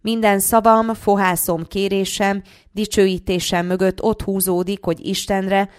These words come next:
az ő szeretetére, jóságára, irgalmára bízom magamat. Tanítson a rendszeres ima arra, hogy azzal a szeretettel és megbocsátással forduljak embertársaim felé,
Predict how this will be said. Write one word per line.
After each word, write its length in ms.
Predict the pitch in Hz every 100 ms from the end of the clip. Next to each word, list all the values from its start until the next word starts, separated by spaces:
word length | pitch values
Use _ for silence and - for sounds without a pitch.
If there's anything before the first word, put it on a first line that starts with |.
| _ _
az 180 | - 160
ő 160 | 220
szeretetére, 1000 | 202 196 190 185 196 190 196 190 190 190 -
jóságára, 840 | 175 175 - 196 185 185 180 185 -
irgalmára 680 | 202 - 165 160 160 156
bízom 400 | 151 170 156 151
magamat. 560 | 147 147 151 147 147 - _ _ _ _ _
Tanítson 460 | - 233 214 214 190
a 60 |
rendszeres 540 | 185 208 208 180 180 -
ima 240 | 208 196
arra, 440 | - 190 190 185 185 _ _
hogy 180 | - 190
azzal 260 | 233 254 240
a 60 |
szeretettel 680 | 202 - 226 202 202 190 190
és 160 | 185 -
megbocsátással 920 | 214 196 190 196 185 185 180 - 175
forduljak 580 | - 202 185 180 170 -
embertársaim 880 | 202 190 170 180 175 - 175 165
felé, 440 | 160 - 185 190